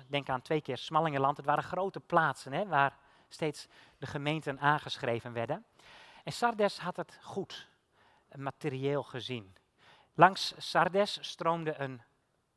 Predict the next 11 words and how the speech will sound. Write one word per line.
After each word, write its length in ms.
rivier 520
waarin 460
goud 480
gevonden 440
werd. 300
Het 120
lag 140
in 100
een 140
prachtige 500
vallei 480